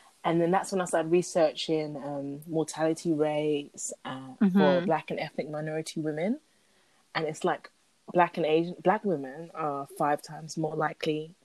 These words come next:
Speaker 1: to die in childbirth than their white counterparts. And
Speaker 2: Yeah.
Speaker 1: Asian ladies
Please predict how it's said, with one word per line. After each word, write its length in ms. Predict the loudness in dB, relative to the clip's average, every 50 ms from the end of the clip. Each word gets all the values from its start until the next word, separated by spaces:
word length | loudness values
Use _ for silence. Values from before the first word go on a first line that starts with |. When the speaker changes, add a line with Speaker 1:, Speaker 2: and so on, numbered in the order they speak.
| -6 -2
Speaker 1:
to 380 | 2 2 4 4 4 2 0 -2 _
die 260 | 0 0 2 2 2
in 160 | 0 0 -2 -2
childbirth 600 | -2 -2 0 0 0 0 0 -2 -2 -2 -4 _
than 300 | -2 -2 -2 -2 -4 -4
their 160 | -4 -2 0
white 280 | 2 2 2 2 0 -6
counterparts. 720 | -10 -8 -8 -8 -8 -10 -4 -2 -2 -2 -2 -4 -12 -14 -14 _ _ _ _ _ _ _ _ _ _ _ -4
And 440 | -4 -2 -2 -4 -4 -2 0 2
Speaker 2:
Yeah. 60 | 4 6
Speaker 1:
Asian 340 | 8 8 8 8 4 4
ladies 280 | 4 4 6 8 10 10